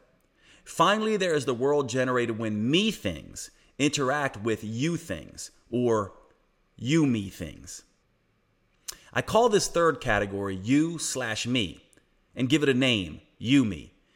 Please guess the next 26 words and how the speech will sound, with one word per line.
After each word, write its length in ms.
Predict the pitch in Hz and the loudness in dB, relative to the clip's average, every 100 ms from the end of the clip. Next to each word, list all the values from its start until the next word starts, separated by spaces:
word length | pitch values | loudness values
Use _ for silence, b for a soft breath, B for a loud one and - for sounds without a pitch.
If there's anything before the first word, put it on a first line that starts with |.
| b b _ | b b _
because 340 | 123 151 123 | 0 2 2
you 60 | 147 | -2
can 140 | 147 | -6
almost 520 | 139 165 220 233 - - | -2 0 2 0 -2 -2
think 220 | 170 147 | -2 -2
of 120 | 104 | -2
this 300 | 107 98 - - | -4 -4 -8 -4
as 180 | 110 113 | -4 -4
its 140 | - - | -10 -4
own 240 | 139 143 135 | 0 0 -2
entity. 520 | 131 131 110 76 - _ - b b b b b | -4 -6 -8 -10 -12 _ -20 b b b b b
If 120 | 131 | -2
it's 140 | 139 | -2
easier 380 | - 226 214 226 | -2 -2 0 -2
to 100 | 220 | -4
conceptualize, 840 | 202 170 - 151 - 117 98 98 104 | -4 -4 -2 -2 -2 0 0 0 -2
you 100 | 139 | -4
can 220 | - 170 | -4 -6
also 420 | 127 160 185 226 | 0 0 0 -2
think 320 | 196 151 135 | -2 -2 -2
of 160 | 127 104 | -2 -2
you 260 | 113 147 156 | 0 0 0
me 300 | 117 107 - | -2 -2 -4
as 380 | 104 98 104 - - | -6 -4 -4 -4 -4
us 220 | 160 - | -2 0
things, 500 | - 90 65 - | -2 -4 -8 -14